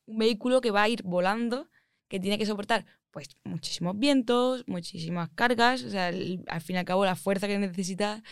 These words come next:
aguantar es muy grande. Entonces, sorprende mucho, yo habiendo estudiado y habiendo visto mucho, cuando de verdad te enseñan una maqueta de un avión que está volando, tú dices,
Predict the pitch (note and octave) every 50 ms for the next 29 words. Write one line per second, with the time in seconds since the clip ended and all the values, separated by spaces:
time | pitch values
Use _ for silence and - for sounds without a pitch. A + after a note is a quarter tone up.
0 | - - - - - G3 F#3+ G3+ G3+ G3+ G#3+ A3 A#3 A#3 A3 G#3+ G#3 G#3 G#3 G3+
1 | G#3+ A#2 F#3 A3+ A#3 G3+ F3+ E3+ F3 F3 - F3 E3+ E3+ - - - - - -
2 | - - - - _ _ _ _ - - G#3 G3 - A3+ A#3+ B3 B3+ B3+ C4+ C#4
3 | - - C4 A3 G3 F#3+ F#3+ G#3+ A3+ A3 A#3 A#3 A#3 A#3 A3+ - - A3+ A3 A#3+
4 | A#3+ A3+ G3+ F#3+ F#3 G3 G3+ G#3+ A3+ A3 A3 A3+ A3 A#3 A#3+ A#3 - B3 B3 B3
5 | - - - _ _ _ _ - G#3+ G#3+ G#3 G3+ G3 G3 G3 G3 G#3 A3 A#3+ A#3+
6 | A3+ A#3 A#3+ A#3+ A#3+ A3 G3 F#3 - - - G#3 G#3 G#3 G3+ G3+ G3 F#3+ G3 -
7 | A#3 A3+ - F3+ F#3 E3+ F3+ F3+ F#3 F#3+ G3 G3 G#3 G#3+ G#3 F#3 F#3 E3+ - F3
8 | F3+ F#3+ G3 F#3+ G3 G3+ G#3+ G#3+ G#3+ F#3+ F3+ F3 E3 - G3 F3 - -